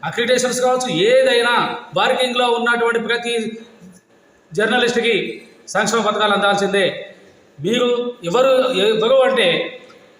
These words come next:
ఏ సంస్థ అయితే ఇచ్చిందో ఐడీ కార్డు, ఆ ఐడీ కార్డుని ప్రామాణికంగా తీసుకొని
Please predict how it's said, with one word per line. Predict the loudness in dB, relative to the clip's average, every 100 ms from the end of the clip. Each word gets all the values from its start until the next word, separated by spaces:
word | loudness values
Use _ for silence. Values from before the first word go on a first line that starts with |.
| _ _ -2
ఏ | 4 4 4
సంస్థ | 2 0 0 2
అయితే | 2 2 0
ఇచ్చిందో | 0 0 2 2 -2 -10 -6
ఐడీ | -2 0 2
కార్డు, | 2 2 0 -2 -12 -18 -20 -8 -2
ఆ | 0
ఐడీ | 0 2
కార్డుని | 2 2 2
ప్రామాణికంగా | 0 0 0 0 0 -2
తీసుకొని | -2 -4 -2 -2 -2 -6